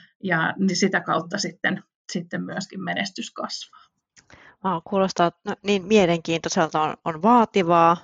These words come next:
Speaker 2: ja mielenkiintoista, mutta, mutta ei, ei missään nimessä helppoa,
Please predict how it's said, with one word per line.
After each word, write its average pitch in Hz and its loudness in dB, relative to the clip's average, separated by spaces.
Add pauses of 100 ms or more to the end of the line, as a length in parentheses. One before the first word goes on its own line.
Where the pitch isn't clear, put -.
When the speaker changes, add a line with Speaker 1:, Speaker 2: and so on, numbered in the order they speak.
(440)
Speaker 2:
ja 151 2
mielenkiintoista, 175 0 (160)
mutta, 160 -2 (600)
mutta - -6
ei, 175 6
ei 190 4
missään 185 2
nimessä 165 0
helppoa, 170 0